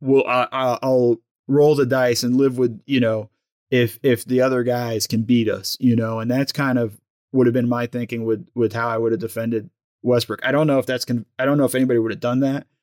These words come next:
Um, maybe that's crazy on, on, on my end, but I think that would have been something I would have, I would have tried. And I think, you know, for the, listen, Jokic wouldn't have been able to guard him. Gobert wasn't able to guard him. Like, if they had played either of those teams in the first round, I think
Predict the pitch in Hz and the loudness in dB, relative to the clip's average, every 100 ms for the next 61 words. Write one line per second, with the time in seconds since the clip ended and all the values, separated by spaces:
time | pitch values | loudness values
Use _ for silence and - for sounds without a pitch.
0 | _ _ 113 113 107 104 117 135 151 139 | _ _ -6 -4 -4 -4 -2 0 2 2
1 | 127 - - 135 139 147 151 - _ _ | 0 -2 -4 -2 -2 -2 -4 -6 _ _
2 | _ - 131 127 131 127 127 127 127 127 | _ 0 2 4 2 -2 -2 -2 0 -2
3 | 135 143 151 123 117 117 139 127 123 127 | 0 0 0 2 0 0 -2 0 2 2
4 | 123 117 113 123 117 120 113 113 107 - | 0 -2 -6 -4 -4 -4 0 0 -2 -6
5 | _ _ _ - 120 120 113 120 117 120 | _ _ _ -2 2 2 2 -2 -2 0
6 | 123 113 120 120 - _ 127 127 113 - | 0 -2 -6 -8 -10 _ 0 2 2 -2
7 | 113 113 104 _ _ _ _ _ 143 - | -2 -2 -4 _ _ _ _ _ 0 0
8 | 104 - _ _ _ 117 127 123 107 117 | -4 -10 _ _ _ -2 0 -2 0 -2
9 | 110 104 113 107 107 110 113 110 113 107 | -2 -4 -6 -6 -6 -6 -4 -4 -4 -6
10 | 107 123 120 117 127 120 117 110 107 110 | -6 0 2 4 2 2 0 -2 -4 -4
11 | 113 113 117 113 113 117 113 113 - 127 | -4 -4 -2 -2 0 -2 -2 -4 -2 -2
12 | 123 127 120 113 120 113 110 120 120 - | 0 0 0 0 0 0 0 -2 -2 -2
13 | 113 110 110 110 - 117 - 117 117 110 | -4 -4 -6 -6 -2 -2 -2 -6 -6 -6
14 | 107 117 107 | -6 -6 -6